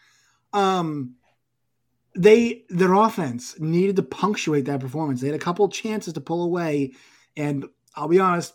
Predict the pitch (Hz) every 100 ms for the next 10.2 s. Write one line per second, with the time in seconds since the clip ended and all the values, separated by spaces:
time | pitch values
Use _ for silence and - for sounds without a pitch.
0 | _ 156 139 170 165 147 170 151 151 180
1 | 170 147 123 - 147 151 165 165 160 165
2 | 160 165 151 156 - 156 156 - 165 165
3 | 147 135 127 - _ _ _ - 156 143
4 | 170 160 151 147 147 147 139 127 131 170
5 | 156 - 151 143 165 - 165 151 151 -
6 | 135 170 151 160 147 151 147 139 143 135
7 | 151 147 135 120 _ _ _ - 143 139
8 | 139 156 165 165 165 170 160 147 139 135
9 | 147 139 147 139 143 139 135 131 123 123
10 | 117